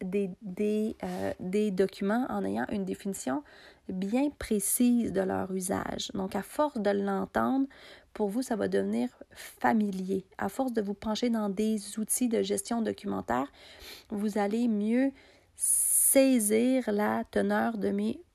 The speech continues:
propos. Donc, on sait maintenant que la multiplication des types de documents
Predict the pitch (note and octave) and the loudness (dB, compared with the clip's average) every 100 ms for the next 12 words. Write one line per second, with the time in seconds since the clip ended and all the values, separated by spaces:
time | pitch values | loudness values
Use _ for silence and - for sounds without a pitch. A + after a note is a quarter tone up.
0 | - - G#2 - G#2 - _ _ _ _ | -16 -4 -4 -4 -8 -10 _ _ _ _
1 | _ _ _ - F#3+ G3 G#3+ - G#3 G#3+ | _ _ _ -4 -2 -2 -4 -2 2 2
2 | G3+ - C#4 C4+ G#3 G3+ G#3+ A3 G#3 G3 | 2 2 2 4 2 2 0 0 0 0
3 | G3 - - - G#3 - A#3+ G#3+ F#3+ - | -2 -4 -12 -6 -4 -2 -2 0 -2 -2
4 | - C4 - - - - _ F#3+ G#3 F#3+ | -2 -2 -4 -20 -20 -20 _ 2 4 4
5 | G3+ - G3+ G#3 | -2 -2 -2 -2